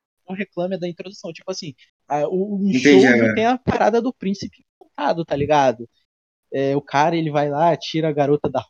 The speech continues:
Speaker 1: rua, não sei o quê, e, e ela se apaixona justamente por isso, não se apaixona pela convivência, não se apaixona pelo, pelo, pela personalidade da pessoa e tal, não, é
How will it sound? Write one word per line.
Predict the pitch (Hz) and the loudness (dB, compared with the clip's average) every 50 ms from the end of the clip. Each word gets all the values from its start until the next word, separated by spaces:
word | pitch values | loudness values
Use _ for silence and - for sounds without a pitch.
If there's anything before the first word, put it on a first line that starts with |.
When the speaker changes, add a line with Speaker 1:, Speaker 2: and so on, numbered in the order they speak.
| - 143 | -4 0
Speaker 1:
rua, | 185 208 196 180 165 151 147 143 135 131 | 0 2 2 2 0 0 0 0 -2 -4
não | 139 | -8
sei | - - 143 | -10 -8 -8
o | 135 - _ - | -8 -8 _ -4
quê, | 160 156 165 185 185 180 170 156 143 139 139 143 _ _ _ _ _ _ _ _ _ _ _ - | -2 2 4 4 4 4 4 2 0 -2 -4 -8 _ _ _ _ _ _ _ _ _ _ _ -10
e, | 190 185 175 | -4 0 2
e | 175 | 4
ela | 175 185 190 220 | 4 4 4 2
se | - 226 | 2 2
apaixona | 214 220 240 220 - - 208 214 214 214 - _ _ - | 2 4 4 2 2 2 -2 -2 -4 -6 -10 _ _ -14
justamente | - - 247 240 - - - 214 214 226 - - | -6 -4 -4 -4 -4 -4 -4 -4 -4 -4 -6 -4
por | - 311 330 262 | -2 0 0 2
isso, | 254 240 - - 190 | 0 -2 -2 -6 -10
não | 175 170 | -12 -12
se | - 156 | -12 -12
apaixona | - - 135 - 156 131 131 | -8 -8 -8 -8 -8 -10 -8
pela | - 123 120 | -8 -8 -8
convivência, | - - 127 113 - 117 117 156 180 208 196 190 196 - 170 170 175 _ _ _ _ _ _ _ _ _ - | -8 -10 -14 -12 -12 -12 -8 -6 -4 -4 -4 -6 -8 -12 -16 -16 -16 _ _ _ _ _ _ _ _ _ -12
não | 135 135 | -10 -6
se | - 143 | -6 -6
apaixona | - 139 131 - 143 135 131 | -4 -4 -6 -6 -6 -8 -6
pelo, | - 156 135 135 131 127 123 - _ _ _ _ _ _ _ _ - | -6 -4 -4 -4 -4 -6 -8 -10 _ _ _ _ _ _ _ _ -8
pelo, | 151 143 139 143 139 - 165 - _ | -6 -6 -6 -6 -8 -10 -20 -14 _
pela | - 147 143 | -4 -4 -4
personalidade | - 151 143 - 139 127 127 120 113 127 131 123 123 | -4 -6 -8 -8 -6 -6 -6 -6 -4 -4 -4 -4 -4
da | 127 | -8
pessoa | - - - - - 190 202 196 | -10 -12 -14 -6 -4 -2 -2 0
e | |
tal, | - 233 233 233 269 | 0 -2 -2 -2 -4
não, | 311 359 392 403 | -4 -4 -2 -4
é | 392 | -4